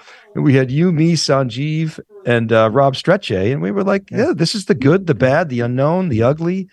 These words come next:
Speaker 1: And, you know, those guys were sitting right there. Um, but again, anything we write, we, we disclose. I think a lot of times it's not clear.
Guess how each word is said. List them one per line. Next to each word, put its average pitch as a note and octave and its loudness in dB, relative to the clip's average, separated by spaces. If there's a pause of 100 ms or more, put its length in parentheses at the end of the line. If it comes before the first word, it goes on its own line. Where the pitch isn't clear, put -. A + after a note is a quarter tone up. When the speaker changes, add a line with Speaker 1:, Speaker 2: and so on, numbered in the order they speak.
(540)
Speaker 1:
And, E3 2
you A#3 0
know, C#3+ 4
those E3 0
guys F3+ 0
were D3 -2
sitting F#3+ -4
right D#3 0
there. C3 0 (480)
Um, A#2+ 0
but C#3 0
again, A2+ 0
anything A2 -4
we G#2+ 0
write, G#2+ 0 (140)
we, G2 -6
we G#2 0
disclose. A#2 0
I - 2
think C#3 -4
a A#2 -2
lot B2+ 2
of - -2
times A#2+ 0
it's - -2
not C3 0
clear. G2 0